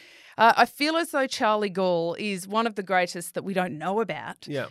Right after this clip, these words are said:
Speaker 1: Uh, not widely heralded, uh, but he won ten Tour de France stages, um, two Giro d'Italias. He won the Tour de France. He won the K O M, uh, at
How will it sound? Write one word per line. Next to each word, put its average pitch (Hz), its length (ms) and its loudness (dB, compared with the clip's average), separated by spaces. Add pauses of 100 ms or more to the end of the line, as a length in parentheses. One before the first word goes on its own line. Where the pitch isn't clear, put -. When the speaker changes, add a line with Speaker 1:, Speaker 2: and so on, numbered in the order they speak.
Speaker 1:
Uh, 196 180 4
not 240 280 4
widely 180 840 2 (260)
heralded, 214 720 4 (220)
uh, 233 240 6
but 262 160 4
he 269 100 0
won 269 220 2
ten 311 420 -4
Tour 262 260 -2
de 214 60 -4
France 170 380 -4
stages, 165 720 -6 (340)
um, 226 200 -2 (140)
two 294 440 -2 (100)
Giro 202 300 0
d'Italias. 175 720 -4
He 247 100 -4
won 233 140 -2
the 226 60 -2
Tour 277 280 -4
de 302 100 -4
France. 175 480 -4
He 214 80 -6
won 208 140 -4
the 214 80 -6
K 262 340 0
O 294 120 2
M, 185 260 0 (340)
uh, 175 220 2
at 196 180 4